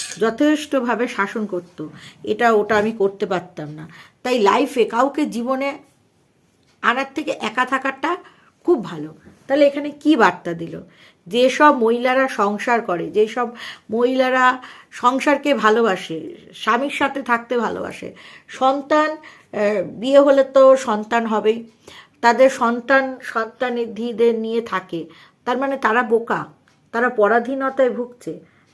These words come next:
কিংবা যারা চাকরি করে, ধরো কারো, কা-, কেউ চাকরি করে, হুম,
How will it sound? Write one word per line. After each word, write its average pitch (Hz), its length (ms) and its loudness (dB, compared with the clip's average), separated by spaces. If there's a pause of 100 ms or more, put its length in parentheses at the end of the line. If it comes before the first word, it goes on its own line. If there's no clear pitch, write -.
কিংবা 349 340 2
যারা 240 240 2
চাকরি 190 420 -6
করে, 160 240 -14
ধরো 247 220 -4
কারো, 214 340 -4 (180)
কা-, 202 160 -6
কেউ 220 240 -6
চাকরি 180 480 -8
করে, 175 280 -18 (1500)
হুম, 294 200 -10